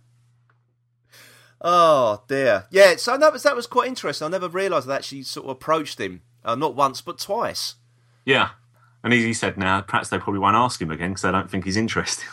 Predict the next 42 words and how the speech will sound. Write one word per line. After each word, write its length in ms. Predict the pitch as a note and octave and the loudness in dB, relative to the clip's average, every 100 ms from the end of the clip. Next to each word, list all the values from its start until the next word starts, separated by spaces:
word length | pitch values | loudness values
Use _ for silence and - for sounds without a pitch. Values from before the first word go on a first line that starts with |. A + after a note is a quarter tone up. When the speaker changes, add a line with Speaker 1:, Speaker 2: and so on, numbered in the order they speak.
| - | -20
Speaker 2:
<laughs> 140 | - | -12
Speaker 1:
Yeah. 340 | B2+ C3 A2 F#3+ _ _ | 0 2 2 0 _ _
<laughs> 340 | _ _ - - | _ _ -2 2
Yeah, 100 | - | 2
that's 340 | - C3+ - | 0 -4 -2
it. 280 | D3+ A2 - _ _ _ _ - | 0 -2 -4 _ _ _ _ -4
Yeah, 120 | F#3+ | -2
it's 140 | G#3+ | -2
a 40 | C4 | -2
shame. 400 | - C#4+ C#3+ G2+ _ | 4 4 4 -2 _
It's 120 | - | -12
a 40 | F3+ | -6
shame, 260 | B3 A#3 C#3+ | -2 -2 -2
really. 320 | G#2 D3 D3 _ | -2 -2 -4 _
Um, 460 | D#3+ E3 E3 E3 D#3+ _ _ _ | -4 -4 -4 -8 -16 _ _ _
I'd 80 | - | 0
like 140 | A3 - | 2 2
to 100 | E3 | -6
see 220 | - F#3+ | -6 -8
what 200 | D3+ C3+ | -8 -12
he, 120 | B2 - | -12 -12
what 140 | B2+ | -12
he 60 | B2+ | -12
could 180 | C3 | -10
do. 140 | C#3+ C#3 | -6 -4
But 240 | D3 - - - _ E3 | -6 -8 -12 -20 _ 2
the 60 | |
other 160 | G3+ G#3+ | 4 4
thing 240 | - E3 | -4 -6
as 160 | D3 - | -6 -2
well, 440 | C#3+ B2+ F#2+ F2+ _ _ - | 2 2 0 -8 _ _ 0
um, 380 | G#2 G#2 G#2 G2 _ | 2 2 0 -16 _
you 140 | C3+ | -4
would 80 | D3+ | -4
have 80 | C#3 | -4
thought 200 | C#3 A2+ | -6 -6
it 60 | |
was 140 | A2 A#2 | -8 -10
a 40 | |
T 260 | - D3+ C3 | -8 -6 -6
V 200 | B2+ A#2 | -6 -10
pilot, 600 | - G#2 G2+ G2+ G2+ | -6 -2 0 0 -2